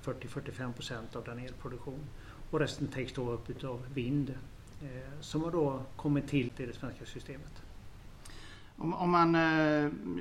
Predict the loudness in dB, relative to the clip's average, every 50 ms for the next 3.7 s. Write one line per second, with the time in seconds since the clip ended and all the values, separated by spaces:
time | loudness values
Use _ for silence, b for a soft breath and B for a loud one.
0 | -2 -2 -2 0 0 0 0 2 0 0 0 0 -2 -2 -2 0 0 -2 -2 -2
1 | 0 2 2 2 0 0 -2 -2 -2 -2 -2 -2 -2 -2 -2 -4 -4 -6 -6 -10
2 | -8 -4 -2 -2 -2 0 0 -2 -2 -2 -2 -4 -6 -2 0 2 2 2 0 -2
3 | -2 -4 -2 0 0 0 -2 -2 -2 0 2 4 4 4